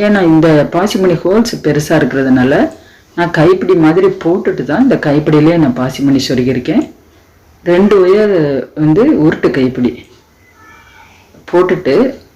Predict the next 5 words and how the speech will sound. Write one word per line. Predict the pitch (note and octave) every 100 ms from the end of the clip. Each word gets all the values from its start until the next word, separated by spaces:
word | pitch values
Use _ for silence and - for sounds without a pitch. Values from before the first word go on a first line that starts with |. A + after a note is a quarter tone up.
| _ _ _
அந்த | C#3 E3 F#3+
கைப்பிடியிலேயே | F#3 D3+ F#3+ - F#3+ D#3+ E3 D#4
நான் | D#3 D#3+
பாசிமணி | D#3+ - C#3 C3
சொருகியிருக்கிறேன். | C3+ B2+ C3 B2 C3+